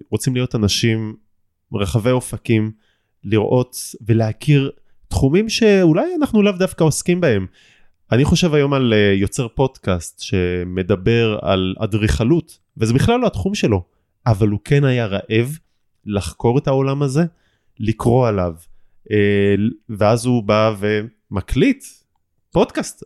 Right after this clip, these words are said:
על הנושא הזה. אז אותו דבר גם בעברית. אני חושב שאם תקראו בכל מיני נושאים, ספרים, מאמרים,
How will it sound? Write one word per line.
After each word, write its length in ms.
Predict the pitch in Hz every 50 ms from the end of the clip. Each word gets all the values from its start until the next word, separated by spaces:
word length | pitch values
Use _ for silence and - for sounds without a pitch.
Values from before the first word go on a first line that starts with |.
| - -
על 120 | 104 -
הנושא 300 | 98 98 98 - - 110
הזה. 200 | 95 90 87 90 - _ _ _ _ _ _ _ -
אז 120 | 101 92
אותו 180 | 107 - - 180
דבר 220 | 180 165 180 180
גם 340 | 165 135 139 151 160 160 147
בעברית. 680 | 151 143 127 117 107 107 113 131 131 110 - - - - _ _ _ _ _ -
אני 140 | 107 107 107
חושב 180 | 107 - 170
שאם 200 | 160 - 151 151 151
תקראו 420 | - - - - 117 123 139 143 143
בכל 420 | 131 139 - _ - 302 370 370
מיני 180 | 349 294 196 139
נושאים, 440 | 120 113 - - 120 107 98 90 90 -
ספרים, 920 | - - - - - - 98 87 87 101 127 139 139 131 123 113 107 98 92 - _ _ _ _ _ _ _ -
מאמרים, 720 | 107 110 104 104 104 101 101 110 135 139 131 123 120